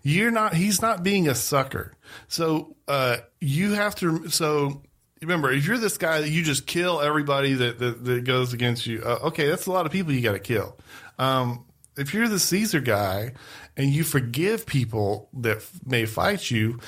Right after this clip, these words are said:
and they give up because you don't, because they don't fight you, you, this is like an, this, the, like the, uh, the gain is almost unlimited.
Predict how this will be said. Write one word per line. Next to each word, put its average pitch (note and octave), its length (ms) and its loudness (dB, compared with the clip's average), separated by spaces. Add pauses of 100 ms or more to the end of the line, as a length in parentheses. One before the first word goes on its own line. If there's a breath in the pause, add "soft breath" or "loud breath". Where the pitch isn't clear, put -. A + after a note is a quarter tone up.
(300 loud breath)
and B2 140 2
they A#2 100 2
give D#3+ 240 -2
up G#3+ 260 0
because C3+ 300 0
you B2+ 80 2
don't, C3+ 320 0
because - 280 0
they B2+ 100 2
don't A#2 200 0
fight E3+ 340 0
you, A#2+ 240 2 (320 loud breath)
you, F3 680 0 (300)
this F3 300 0
is D#3+ 160 2
like C3 240 0
an, A2+ 240 0
this, D3+ 180 0
the, D3 200 0
like B2+ 340 -2
the, A2+ 160 2
uh, G2+ 560 2 (640)
the C3+ 200 0
gain D3+ 680 0 (140)
is C#3+ 300 0
almost B2 280 2
unlimited. A2+ 540 -2